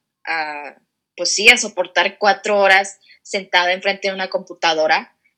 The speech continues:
que, o sea, vuelvo al, al primer punto que dije, cuando me empecé a quejar también de esto, dije, "A ver, Minerva, tú tienes una computadora,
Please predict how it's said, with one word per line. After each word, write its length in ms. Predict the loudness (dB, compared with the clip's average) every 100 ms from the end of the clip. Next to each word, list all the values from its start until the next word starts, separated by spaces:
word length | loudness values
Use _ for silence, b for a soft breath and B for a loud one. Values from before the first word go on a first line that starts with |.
| _
que, 240 | 2 2 2
o 80 | 0
sea, 280 | 4 4 4
vuelvo 280 | 2 4 2
al, 220 | 2 0
al 180 | -2 -2
primer 300 | -4 -2 -4
punto 280 | -4 -4 0
que 120 | 2
dije, 600 | 2 -2 2 2 2 -4
cuando 600 | 0 2 2 2 4 4
me 180 | 0 -6
empecé 340 | 0 0 2 4
a 60 |
quejar 340 | 4 6 6 4
también 420 | 2 2 0 4
de 160 | 4
esto, 460 | 4 -2 -6 -6 -10 _ _ _ _ _ _ _ _ _
dije, 400 | -12 -8 -4 -4
"A 80 | 0
ver, 240 | 0 0
Minerva, 580 | -4 -6 -6 -8 -10 _ _ _ _ _
tú 180 | -8 -2
tienes 320 | 2 4 4
una 220 | 2 2
computadora, 800 | 0 -2 -2 4 6 6 6 2